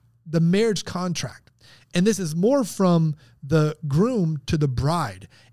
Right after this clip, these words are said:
And it is read and it, it is, it is explained.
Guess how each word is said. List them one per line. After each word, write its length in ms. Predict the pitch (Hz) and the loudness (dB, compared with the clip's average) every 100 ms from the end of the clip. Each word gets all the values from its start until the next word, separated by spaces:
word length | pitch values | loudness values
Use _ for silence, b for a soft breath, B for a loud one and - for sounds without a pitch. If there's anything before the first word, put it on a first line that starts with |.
| _ | _
And 300 | 170 165 165 | 0 0 -2
it 140 | - 175 | 0 0
is 140 | 123 | 0
read 480 | 127 139 151 220 254 - _ | -2 0 0 -2 -4 -16 _
and 120 | 165 160 | -8 -4
it, 360 | 165 160 - | -2 -2 -4
it 80 | 151 | -2
is, 300 | 147 135 - - | -2 -2 -8 -6
it 140 | 147 | -2
is 300 | 143 139 - - | -2 -2 -8 -8
explained. 640 | 147 - - 214 208 143 | -6 -4 -4 -4 -2 -2